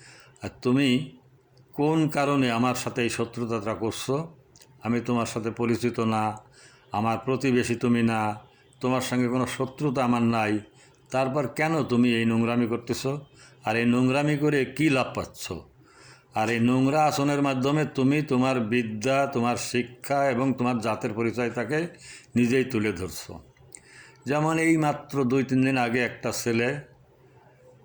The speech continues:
কলেজে বা ভার্সিটিতে পড়ে, সে ওরকম একটা বাজে মন্তব্য করলে আমি তাকে simply বললাম যে, "জাত খুঁজে বের করতে হয় না, সে তার নিজের পরিচয় নিজেই তুলে ধরে।"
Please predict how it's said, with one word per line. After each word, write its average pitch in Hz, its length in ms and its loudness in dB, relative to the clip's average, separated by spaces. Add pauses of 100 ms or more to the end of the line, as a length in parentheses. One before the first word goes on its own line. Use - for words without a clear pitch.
(220)
কলেজে 117 380 0
বা 117 120 0
ভার্সিটিতে 113 520 -2
পড়ে, 107 300 -2 (520)
সে - 280 -2
ওরকম 120 340 0
একটা 110 220 -4
বাজে 107 240 0
মন্তব্য 110 440 0
করলে 117 300 0
আমি 113 200 0
তাকে 110 240 -6
simply 117 500 -2
বললাম 110 540 0 (640)
যে, 107 100 -2
"জাত 117 800 -2 (540)
খুঁজে 123 320 0
বের 117 160 -2
করতে - 300 -6
হয় 98 200 -4
না, 117 320 -4 (300)
সে 127 340 -2
তার 123 300 -2
নিজের 113 340 0
পরিচয় 110 360 -2
নিজেই 107 300 0
তুলে 101 260 -2
ধরে।" 82 280 -8